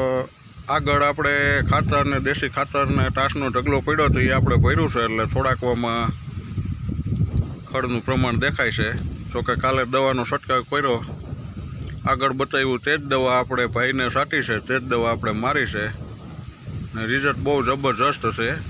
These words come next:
તો પાંચ સાત દિવસમાં આપણે રિઝલ્ટ પણ દેખાશે.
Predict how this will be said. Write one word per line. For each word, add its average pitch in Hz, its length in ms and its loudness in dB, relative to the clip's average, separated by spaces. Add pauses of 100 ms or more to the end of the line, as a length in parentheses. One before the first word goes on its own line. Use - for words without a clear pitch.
તો 120 200 -4
પાંચ 143 220 0
સાત 143 300 0
દિવસમાં 131 480 0
આપણે 127 240 0
રિઝલ્ટ 123 360 0
પણ 107 180 -2
દેખાશે. 104 600 -2